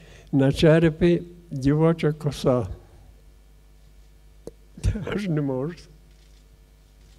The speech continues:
Така повна, а, е, ми знаємо, що, е, волосся в землі не гниє.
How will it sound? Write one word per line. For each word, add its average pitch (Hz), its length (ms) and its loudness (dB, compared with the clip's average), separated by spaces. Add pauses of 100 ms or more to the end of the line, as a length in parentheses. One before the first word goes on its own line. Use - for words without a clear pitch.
(1600)
Така 139 320 -4
повна, 160 480 2
а, 127 440 -2 (100)
е, 135 240 -2
ми 135 260 -2
знаємо, 147 320 0
що, 147 160 -6
е, 123 680 -6 (600)
волосся 143 600 2
в 135 140 -2
землі 143 380 2
не 160 160 4
гниє. 139 500 2